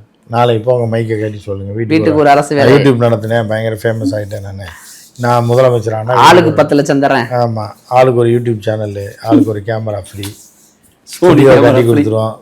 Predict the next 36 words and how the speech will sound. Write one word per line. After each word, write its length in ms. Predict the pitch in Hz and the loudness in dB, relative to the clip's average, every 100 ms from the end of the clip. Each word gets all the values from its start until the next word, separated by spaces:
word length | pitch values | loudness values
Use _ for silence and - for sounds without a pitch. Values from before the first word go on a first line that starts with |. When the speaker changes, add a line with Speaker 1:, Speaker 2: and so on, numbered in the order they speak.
| - | -8
Speaker 1:
நகரில் 400 | 113 127 131 120 | 0 2 2 2
வந்து 240 | 117 123 | 0 2
ஐம்பது 420 | 117 123 123 120 | 0 2 2 4
இடத்துல 220 | 117 127 113 - | 2 0 -2 -4
ஸ்டுடியோ, 280 | 110 113 | -4 -2
யார் 260 | 107 117 120 | 0 2 2
வேணாலும் 280 | 117 123 127 | 0 0 -2
எந்த 180 | 113 117 | -2 -4
ஸ்டுடியோல 400 | 113 117 113 110 | -4 -6 -6 -8
வேணாலும் 200 | 113 110 | -10 -12
எடுத்துக்கலாம், 400 | 104 104 101 349 | -14 -16 -8 -6
Speaker 2:
ஷூட் 120 | 339 | -2
Speaker 1:
ஃப்ரீயா 120 | - | -2
Speaker 2:
அது. 320 | 226 233 302 _ - | -2 -2 -6 _ -12
Speaker 1:
ஷூட் 160 | 123 113 | -10 -6
பண்ணிக்கலாம், 400 | 107 98 95 - _ _ _ _ - | -8 -8 -14 -18 _ _ _ _ -8
எடிட் 240 | 120 131 123 | -4 -4 -4
பண்ணிக்கலாம், 460 | 113 98 101 101 _ _ - | -8 -8 -12 -14 _ _ -12
மிஷின் 240 | 113 - 123 | -10 -8 -8
இருக்கும், 360 | 107 95 95 - _ _ _ _ _ _ - | -8 -10 -10 -14 _ _ _ _ _ _ -8
Speaker 2:
ரீல்ஸ் 380 | 117 170 190 - | -4 -2 -4 0
Speaker 1:
அப்லோட் 380 | 131 147 156 127 | 2 4 4 4
பண்ணிட்டு 260 | 131 131 | 2 0
போயிட்டே 140 | 120 120 | 0 2
Speaker 2:
ரீல்ஸ் 120 | 147 | 2
Speaker 1:
இருக்கலாம். 400 | 208 202 202 156 | 2 0 -2 0
Speaker 2:
பண்றதுக்கு 200 | 147 139 | 2 2
இடம் 200 | 151 151 | 0 0
தரேன்னு 140 | 139 | -4
சொன்னாலே. 280 | 143 131 120 | -6 -8 0
Speaker 1:
தனி, 180 | 127 135 | 2 4
ஆமா, 280 | 123 117 107 | 2 2 -6
ரீல்ஸ் 460 | 104 127 143 - | -6 -6 -6 -4
பண்றதுக்கு 380 | 120 113 113 143 | -4 -2 -2 -2
ஒவ்வொரு 480 | 147 123 131 139 117 | 0 0 2 0 2
ப-, 300 | 120 117 | 0 0